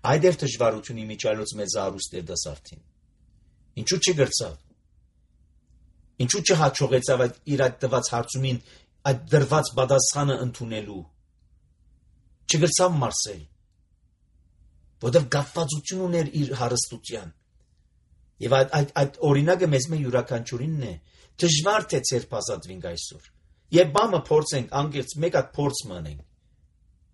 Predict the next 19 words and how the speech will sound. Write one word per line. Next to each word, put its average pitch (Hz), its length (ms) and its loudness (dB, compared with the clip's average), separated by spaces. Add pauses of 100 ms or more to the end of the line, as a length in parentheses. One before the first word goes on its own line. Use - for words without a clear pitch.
(800)
Եվ 127 120 4
գիտեք 208 240 4
ինչ 196 100 -4
է 202 100 2
փորձը։ - 460 -2 (420)
Ի՞նչն 233 380 0
է 185 100 6
մեր 185 300 4 (100)
ամենասիրած, 160 1000 0 (380)
ամենասիրած 175 680 2
առարգան։ 120 540 0 (540)
Մեկ 208 180 2
հատ 175 160 2
նայենք 147 240 0
մեր 104 160 -4
շուրջը։ - 320 -14 (800)
Ամենասիրած 190 720 4
առարգան 151 480 2
գրնանք 143 540 2